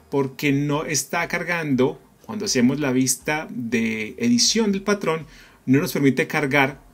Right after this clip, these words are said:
este panel. Entonces lo voy a dejar abierto de entrada. Y aquí empieza entonces lo interesante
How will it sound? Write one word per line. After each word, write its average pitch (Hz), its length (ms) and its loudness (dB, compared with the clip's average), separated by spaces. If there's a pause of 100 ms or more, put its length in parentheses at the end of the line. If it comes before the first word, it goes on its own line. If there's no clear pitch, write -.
(340)
este 127 380 6
panel. - 340 -8 (220)
Entonces 139 320 -4
lo 147 80 2
voy 131 140 2
a - 20 0
dejar 117 180 -4
abierto 120 640 2
de 107 160 -2
entrada. 101 460 -4 (360)
Y 160 100 0
aquí 196 120 4
empieza 233 300 8
entonces 196 640 4 (160)
lo 131 240 6
interesante 117 840 0